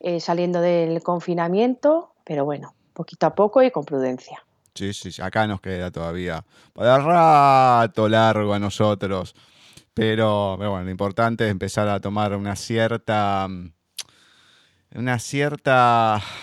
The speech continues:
Speaker 2: ¿cómo decir? Normalidad, ¿no? Una nueva
Speaker 1: Sí.
Speaker 2: normalidad, pero por
Speaker 1: Nueva
Speaker 2: lo menos, bueno,
Speaker 1: normalidad.
Speaker 2: empezar a estar un
Speaker 1: Exacto.
Speaker 2: poquito más libre de lo, lo que era antes, con precauciones, pero,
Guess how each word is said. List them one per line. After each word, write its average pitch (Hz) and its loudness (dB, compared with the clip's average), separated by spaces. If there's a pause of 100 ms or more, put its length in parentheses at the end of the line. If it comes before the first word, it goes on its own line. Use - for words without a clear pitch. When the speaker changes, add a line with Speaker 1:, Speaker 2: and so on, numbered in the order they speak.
(100)
Speaker 2:
¿cómo 120 -8
decir? 95 -8
Normalidad, 110 0 (280)
¿no? 98 -4
Una 113 -4
nueva 139 4
Speaker 1:
Sí. 127 2
Speaker 2:
normalidad, 127 2
pero 113 2
por 110 6
Speaker 1:
Nueva 208 6
Speaker 2:
lo - -
menos, 120 2
bueno, 101 -2
Speaker 1:
normalidad. 165 -4 (280)
Speaker 2:
empezar 98 -2
a 113 2
estar 117 -2
un 113 -4
Speaker 1:
Exacto. 110 -2
Speaker 2:
poquito 113 -6
más 107 -2
libre 107 -4
de 98 -2
lo, 87 -4
lo 87 -8
que 95 -8
era 98 -2
antes, 120 -2 (220)
con 139 -10
precauciones, 160 0 (420)
pero, 135 4